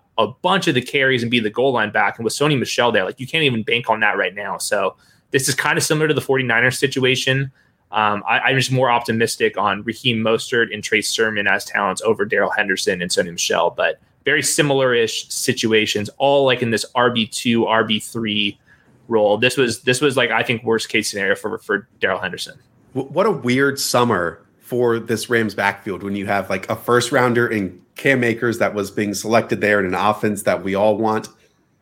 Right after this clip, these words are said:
Speaker 2: exposure to. Then, like, Joe Henderson, Henderson was going, like, round eleven and, and round twelve. Then people taking victory laps that they were able to get him then when he goes as running back nineteen. And now, Hayden, it's back to this area where I think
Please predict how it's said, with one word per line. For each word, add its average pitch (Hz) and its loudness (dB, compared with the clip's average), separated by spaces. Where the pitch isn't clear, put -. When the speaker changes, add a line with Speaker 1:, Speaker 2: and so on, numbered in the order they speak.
Speaker 2:
exposure 120 2
to. 123 2
Then, 101 -2
like, 92 -6
Joe 127 4
Henderson, 117 0
Henderson 131 0
was 107 0
going, 117 2
like, 101 -2
round 113 2
eleven 120 2
and, 92 -4
and 98 -4
round 107 0
twelve. 135 2
Then 120 2
people 131 -2
taking 120 0
victory 123 -2
laps 110 0
that 101 -4
they 107 2
were 98 -2
able 113 2
to 110 0
get 107 0
him 95 -2
then 131 4
when 104 2
he 101 -4
goes 110 0
as 95 -6
running 101 -2
back 92 -4
nineteen. 117 0
And 101 -4
now, 104 0
Hayden, 107 -4
it's 98 -8
back 107 -2
to 110 -6
this 101 -4
area 110 2
where 98 2
I 113 4
think - -2